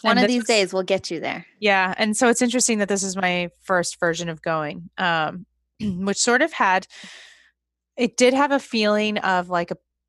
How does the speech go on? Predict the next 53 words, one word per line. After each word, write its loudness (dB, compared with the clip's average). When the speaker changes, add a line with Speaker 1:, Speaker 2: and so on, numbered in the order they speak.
Speaker 2:
good 4
old 2
college -2
try, 2
and 0
it -2
had -2
a -2
feeling 2
of -4
Speaker 1:
<laughs> -
Speaker 2:
celebration 2
around 0
it, -2
like, 0
Speaker 1:
Yeah. 0
Speaker 2:
um, -6
of -2
perseverance, -4
like, -2
"We're -6
doing -2
it -2
anyway. 2
We -6
fiber 0
folks, -2
like, -4
we, -12
this -4
matters -2
to -2
us, 0
and 2
it's 0
Speaker 1:
Yeah. 0
Speaker 2:
fall, 2
and -6
the -10
leaves -4
are 0
out, 2
and -10
get -2
your -8
needles -4
out, -2
and -12
we're -6
gonna -8
do -10
this -10
thing." -10